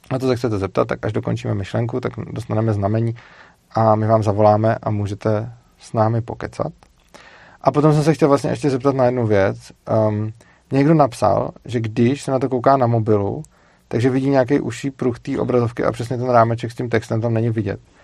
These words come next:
Prosím, vy z vás, kteří na to koukáte na mobilu, můžete mi říct, jestli vidíte ten rámeček, ve kterém je to číslo a ten text, protože pokud to jako hodně lidí nevidí, tak asi budu uvažovat o tom, že ho dám někam jinam. A Petr Petík se ptá,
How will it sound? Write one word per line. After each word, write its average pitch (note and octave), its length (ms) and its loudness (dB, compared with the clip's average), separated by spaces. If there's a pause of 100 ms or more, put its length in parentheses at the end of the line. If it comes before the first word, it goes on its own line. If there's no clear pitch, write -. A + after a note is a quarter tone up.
(300)
Prosím, C3+ 320 0
vy C#3+ 100 2
z C3+ 40 -2
vás, B2+ 200 4
kteří B2 180 -4
na B2+ 80 0
to C3 80 -2
koukáte B2 340 2
na C3 80 0
mobilu, A#2 300 2
můžete A2 260 0
mi C3+ 140 2
říct, A#2+ 200 -4
jestli A#2+ 160 -2
vidíte A#2 300 -4
ten C3 240 -4 (400)
rámeček, A#2 420 2
ve A#2 80 -2
kterém A#2+ 220 -4
je A#2 80 -2
to B2 80 -2 (260)
číslo - 340 -4
a A#2 60 2
ten A#2+ 180 -2 (640)
text, A#2+ 460 2
protože A2 680 0 (320)
pokud A#2 180 -10
to A#2+ 100 0
jako A2 280 2
hodně A#2 180 0
lidí A2+ 200 0
nevidí, A2 340 -2
tak - 180 -8
asi A#2+ 140 -10
budu A2+ 300 -6
uvažovat A2 440 -2
o - 40 -10
tom, A2+ 160 -6
že G#2 80 -6
ho G#2+ 100 -6
dám G#2+ 280 -8 (160)
někam G#2 360 -8 (500)
jinam. F2 240 -8 (1200)
A A2 300 4 (240)
Petr D3+ 280 2
Petík B2 460 -2
se - 140 -6
ptá, G2 320 0